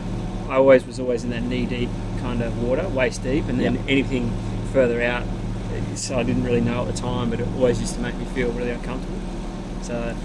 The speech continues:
Speaker 1: but, um, yeah, it was <laughs> pretty, it's, like, the complete opposite to what everyone thinks, you know, everyone thinks, "Oh, you probably, you know, just born, you know,
Speaker 2: Born.
Speaker 1: bo-, body surfing at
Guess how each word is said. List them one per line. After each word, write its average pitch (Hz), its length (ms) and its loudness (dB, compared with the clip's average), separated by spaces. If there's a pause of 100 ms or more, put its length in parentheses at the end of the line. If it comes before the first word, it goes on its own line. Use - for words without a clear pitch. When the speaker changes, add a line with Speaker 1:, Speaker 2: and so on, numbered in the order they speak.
(140)
Speaker 1:
but, 127 120 -2
um, 123 320 -2
yeah, 135 200 6
it - 20 2
was 127 140 -6
<laughs> - 140 -8
pretty, 190 180 6 (380)
it's, - 240 -6
like, 139 200 8
the 127 80 -2
complete 139 400 2
opposite 127 400 0
to 131 60 0
what 123 140 2
everyone 127 340 4
thinks, 120 320 -2
you 120 80 -4
know, 120 100 -2
everyone 120 260 -4
thinks, 123 220 -4
"Oh, 127 100 0
you 123 160 0 (480)
probably, 123 280 4 (140)
you 131 60 0
know, 120 280 -2
just - 140 -6 (220)
born, 127 420 0 (320)
you 127 60 4
know, 104 60 8
Speaker 2:
Born. 104 240 2
Speaker 1:
bo-, 156 100 4
body 135 300 2
surfing 131 520 2
at 131 80 -2